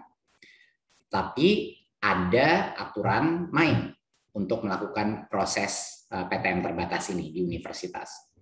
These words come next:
Ada berbagai macam hal yang harus dilakukan mahasiswa, tapi kuncinya adalah disiplin. Memakai masker selama berada di dalam, eh, kampus,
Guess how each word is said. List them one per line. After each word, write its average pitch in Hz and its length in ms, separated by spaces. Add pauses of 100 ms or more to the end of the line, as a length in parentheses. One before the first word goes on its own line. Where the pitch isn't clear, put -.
(300)
Ada - 240
berbagai 104 480
macam 123 320
hal 117 160
yang 110 160
harus 107 160
dilakukan 101 320
mahasiswa, 101 720
tapi - 320
kuncinya 110 480
adalah 92 240
disiplin. 110 720 (720)
Memakai 107 400
masker 120 480
selama 98 400
berada 95 240
di 92 160
dalam, 92 400 (400)
eh, 90 320
kampus, 113 720